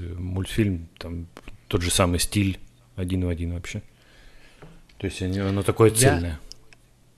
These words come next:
Speaker 2: я обратил внимание, что стало больше луж.
Speaker 1: А, да.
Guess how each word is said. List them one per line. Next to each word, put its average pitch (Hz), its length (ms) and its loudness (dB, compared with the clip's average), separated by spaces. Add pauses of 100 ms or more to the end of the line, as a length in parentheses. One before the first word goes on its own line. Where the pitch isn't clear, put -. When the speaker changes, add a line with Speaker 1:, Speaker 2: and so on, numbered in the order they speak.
(340)
Speaker 2:
я 117 220 -4
обратил 123 340 -2
внимание, 113 440 0
что - 140 -10
стало 107 320 -6
больше 101 360 -8
луж. 95 380 -14 (1000)
Speaker 1:
А, 92 240 2
да. 95 240 2